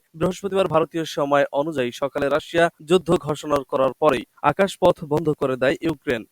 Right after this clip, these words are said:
যার জেরে ইউক্রেনে আটকে পড়া ভারতীয়দের দেশে ফিরিয়ে আনার কাজ বন্ধ হয়ে যায়। পররাষ্ট্র মন্ত্রণালয় জানিয়েছে, ইউক্রেনে এখনো অন্তত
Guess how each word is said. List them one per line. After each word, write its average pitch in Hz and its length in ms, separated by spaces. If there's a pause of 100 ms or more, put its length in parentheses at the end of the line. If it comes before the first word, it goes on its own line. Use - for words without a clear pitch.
(140)
যার 156 180
জেরে 180 280
ইউক্রেনে 196 340
আটকে 175 340
পড়া 165 240
ভারতীয়দের 143 520
দেশে 147 300
ফিরিয়ে 175 340
আনার 135 300
কাজ 131 160 (120)
বন্ধ 139 280
হয়ে 120 220
যায়। 110 160 (160)
পররাষ্ট্র 202 380
মন্ত্রণালয় 202 400
জানিয়েছে, 175 480
ইউক্রেনে 151 500 (180)
এখনো 202 320
অন্তত 170 360